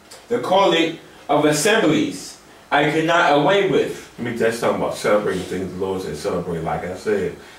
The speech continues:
Speaker 2: these so-called holidays that got in this land. Let me tell you something. A lot of people say, "Well, the Bible is back then, it don't matter." But let me say something to you. This Bible is real and it does matter today.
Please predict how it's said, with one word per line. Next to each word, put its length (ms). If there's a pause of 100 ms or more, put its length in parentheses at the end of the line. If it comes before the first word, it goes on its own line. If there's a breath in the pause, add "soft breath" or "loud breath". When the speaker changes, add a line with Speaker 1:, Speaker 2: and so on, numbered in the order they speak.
(140)
Speaker 2:
these 180
so-called 640 (380)
holidays 540
that 80
got 160
in 140
this 100
land. 240
Let 100
me 80
tell 160
you 100
something. 360 (380 loud breath)
A 60
lot 140
of 100
people 140
say, 160
"Well, 100
the 80
Bible 440
is 60
back 340
then, 320 (260)
it 80
don't 240
matter." 400
But 80
let 120
me 60
say 180
something 240
to 80
you. 180 (400 loud breath)
This 120
Bible 440
is 60
real 300
and 100
it 80
does 220
matter 240
today. 380